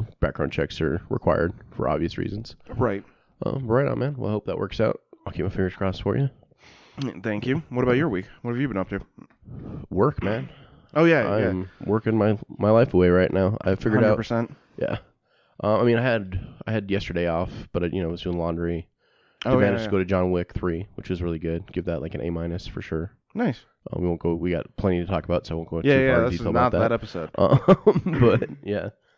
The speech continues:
Speaker 1: um, but yeah, John Wick three. Check it out. Go see it. Um, but yeah, I figured out. So I've got four more days of work left starting today, before my vacation. And so from May first to May twenty-fifth, twenty-fifth, uh, I worked twenty-two of twenty-five days, or I will have worked.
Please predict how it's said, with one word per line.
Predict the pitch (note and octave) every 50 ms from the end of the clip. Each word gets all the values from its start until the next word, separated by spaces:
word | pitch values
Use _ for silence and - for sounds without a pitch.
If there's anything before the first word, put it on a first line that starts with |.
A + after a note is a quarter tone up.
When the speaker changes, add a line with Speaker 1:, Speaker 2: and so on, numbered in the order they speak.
| _ _ - -
Speaker 1:
um, | F#2 F#2
but | F#2 G#2
yeah, | A2 G2
John | F2+ G#2+ G#2 G2+
Wick | G2+ G2
three. | - - G#2+ G2
Check | F#2+ - G#2 F#2+ -
it | F#2+
out. | F2+ E2+ - -
Go | - F2+
see | - - F2
it. | F#2 - - _ _ - - - _ _ - -
Um, | - F2+ F2+ G2 G2 G2 G#2 G#2+ -
but | G#2 G#2+
yeah, | A#2+ A2
I | F#2
figured | G2 - G#2+ G2+ G2+
out. | G2+ G2 G2 G2 - - _
So | - - - G2+ F#2 F2
I've | E2 F#2+
got | F#2+ F2+ - -
four | - - A2+ A2 G#2+
more | G#2 G#2 G2 F#2+
days | - F#2 G2 G2
of | G2+ F2+
work | F#2+ F2+ F2+ - -
left | F2 E2+ E2 - - -
starting | - - G2 F2+ F2 F2 F2
today, | F2 E2+ E2+ E2 E2+ F2 F#2 - _ _ _ _ _ _ _ _ _ _ -
before | - F#2+ F#2 F2+
my | F2+ F2+
vacation. | F2 F#2 F2 - - F2 F2 - F2+ F2 F2+ F#2+ - - _ _ _ - -
And | E2 D#2+ D2 D#2+ D#2+ D#2 E2 F#2
so | - - F#2 -
from | - - F2+ F2
May | F2+ F2+ G2
first | G2 - - G2 F#2+ - - -
to | -
May | F2 F2
twenty-fifth, | F2+ - - F2+ F2+ F2 - - F#2 F2+ - - - - _ _ _ - - - - -
twenty-fifth, | - G2 F#2 - _ _ - F#2 E2+ - - - - _ _ -
uh, | F#2+ F2 D#2+ _ _ _ _ - - - - - - - _ _ _ - -
I | - G2+ E2+
worked | F2+ F#2+ F#2+ F#2 E2+ _ -
twenty-two | - - G2+ F#2 F2+ - - G#2 F2+ E2
of | D#2+
twenty-five | - - C#2 C#2+ D#2+ - - - -
days, | - - - D2+ D2+ - - - -
or | - -
I | E2+
will | E2+ E2+ D2+
have | - - - -
worked. | - - E2 - _ -